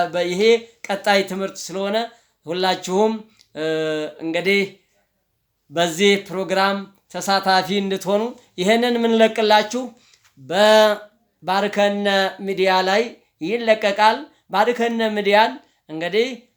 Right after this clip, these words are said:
ላይክ፣ ፎሎ፣ እ፣ እያደረጋችሁ እንድታገዙን፣ እንድትረዱን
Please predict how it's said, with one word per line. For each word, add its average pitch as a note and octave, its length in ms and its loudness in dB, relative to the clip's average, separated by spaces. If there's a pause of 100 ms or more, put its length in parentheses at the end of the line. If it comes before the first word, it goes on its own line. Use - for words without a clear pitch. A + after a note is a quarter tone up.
(120)
ላይክ፣ G#3 400 0
ፎሎ፣ F#3+ 280 -6 (560)
እ፣ D3+ 80 -10 (280)
እያደረጋችሁ F#3 880 0 (360)
እንድታገዙን፣ F#3 800 -4 (360)
እንድትረዱን G3 720 -4